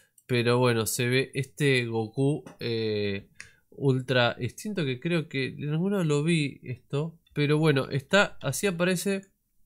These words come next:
en la tienda aquí. De hecho, fíjense que si bajamos, si bajamos, el, está todo lo, lo que está referido a, al Goku.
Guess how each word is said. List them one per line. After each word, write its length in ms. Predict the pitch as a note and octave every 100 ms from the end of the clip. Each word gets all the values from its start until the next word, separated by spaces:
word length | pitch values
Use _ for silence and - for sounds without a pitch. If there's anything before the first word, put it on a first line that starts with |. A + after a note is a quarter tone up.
| _ _ _ _ _ _ - _ -
en 160 | B2+
la 100 | A#2
tienda 800 | A2+ C3 C3+ C3+ C3 B2 A#2 A2 - _ _ _
aquí. 520 | - G#2+ - D#3 G#3 - _ _ _ _ -
De 220 | C3 C#3
hecho, 180 | C#3 C#3
fíjense 460 | C3+ B2 B2+ E3
que 100 | C#3+
si 320 | C3+ - C3+
bajamos, 1040 | B2 A2+ A2 - E3+ F3 D#3+ E3+ G3+ - -
si 260 | - - C3
bajamos, 800 | B2 - C#3 C#3 C#3 D#3+ E3 - _ _ _ _ _ -
el, 720 | A#2+ A2+ A2+ A2 G#2+ G#2+ -
está 260 | - B2 A#2+
todo 360 | C3 C#3 C#3
lo, 440 | B2+ A2+ G#2+ G#2 G2+
lo 240 | G#2+ G#2+
que 400 | G2+ A2 G#2+ G#2 -
está 340 | G2+ - B2
referido 800 | A2+ A2 - A2+ A2+ A#2 A#2 A2 -
a, 260 | G#2 G2
al 220 | - G2
Goku. 520 | G2 G2 - D#3+ G3+